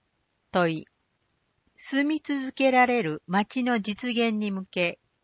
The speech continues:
高齢者の生活の質の維持、向上への支援が大切で、社会参加、人との交流が重要である。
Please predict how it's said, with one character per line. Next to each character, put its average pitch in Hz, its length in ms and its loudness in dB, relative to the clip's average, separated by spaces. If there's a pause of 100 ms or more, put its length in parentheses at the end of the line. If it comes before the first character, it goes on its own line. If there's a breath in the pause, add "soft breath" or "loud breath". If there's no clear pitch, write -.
高 302 300 2
齢 269 200 4
者 156 200 -4
の 147 180 -6
生 240 260 2
活 220 360 0
の 202 200 -4
質 233 400 -8
の 233 120 0
維 214 200 0
持、 143 300 -12 (420)
向 294 300 4
上 269 320 4
へ 254 100 4
の 170 140 0
支 - 260 -4
援 214 240 2
が 190 160 2
大 202 300 2
切 185 300 -6
で、 160 240 -4 (260)
社 214 240 0
会 262 320 4
参 196 280 0
加、 - 320 -8 (400)
人 - 300 2
と 277 160 -2
の 180 180 -2
交 220 320 2
流 202 200 0
が 180 260 4
重 208 240 0
要 208 300 0
で 180 160 2
あ 170 100 2
る。 131 220 -12